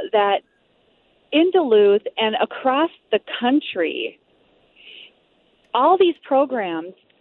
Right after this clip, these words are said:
cannot be effective without a strong circle of advocacy and support of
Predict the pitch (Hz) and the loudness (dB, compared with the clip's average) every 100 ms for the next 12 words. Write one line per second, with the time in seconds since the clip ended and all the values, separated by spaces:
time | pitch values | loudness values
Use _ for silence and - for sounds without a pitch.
0 | - 240 214 220 269 - 277 269 233 214 | -4 -2 0 0 -2 2 2 2 -2 -4
1 | - 113 104 _ _ _ _ _ _ _ | -4 -4 -4 _ _ _ _ _ _ _
2 | 220 - 208 214 - 202 - 226 220 254 | 0 0 0 0 0 -4 -4 -2 2 2
3 | 294 294 302 302 226 190 165 196 - 202 | 0 0 0 0 2 4 2 -2 -2 -4
4 | 233 254 247 - 220 214 208 - - - | -2 -2 -2 -4 -2 -2 -2 -6 -8 0
5 | 262 208 180 165 _ 196 196 190 | 2 4 2 0 _ 0 0 -2